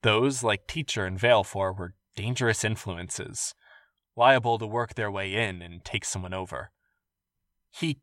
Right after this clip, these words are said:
could check that he was free of trace influence by the way of the same power that let him seize his own diseases and cuts and bruises and transfer them elsewhere.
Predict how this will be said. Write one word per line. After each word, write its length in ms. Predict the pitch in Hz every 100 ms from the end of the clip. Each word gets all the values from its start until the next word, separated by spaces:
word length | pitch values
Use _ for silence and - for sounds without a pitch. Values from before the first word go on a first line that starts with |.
| -
could 320 | - 240 170
check 320 | - 190 -
that 80 | 110
he 100 | 110
was 160 | 113 -
free 300 | - 139 107
of 80 |
trace 320 | - 120 113 -
influence 560 | 143 - 107 92 95
by 160 | - 107
the 100 | 104
way 160 | 107
of 80 | 101
the 80 | 113
same 320 | - 156 135
power 380 | - 160 135 104
that 180 | 107 101
let 140 | 98
him 160 | 98 98
seize 420 | - 165 127 -
his 160 | 110 107
own 140 | 95
diseases 580 | 95 92 135 117 92 -
and 160 | 92
cuts 400 | - 120 104 -
and 320 | 95 90 98 -
bruises 480 | 104 120 98 92
and 180 | 85 80
transfer 460 | - 107 110 - 104
them 160 | 95
elsewhere. 560 | 95 90 - 85 -